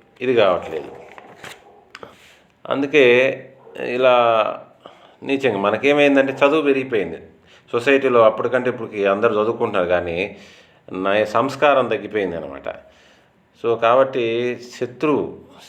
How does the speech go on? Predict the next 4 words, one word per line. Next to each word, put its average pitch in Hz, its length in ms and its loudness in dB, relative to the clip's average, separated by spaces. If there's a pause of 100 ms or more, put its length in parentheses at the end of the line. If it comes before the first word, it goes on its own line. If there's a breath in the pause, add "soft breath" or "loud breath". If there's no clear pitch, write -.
శత్రువు 165 480 4
శవాన్ని 127 1000 0 (440 loud breath)
ఏ 120 240 4
విధంగా 127 720 0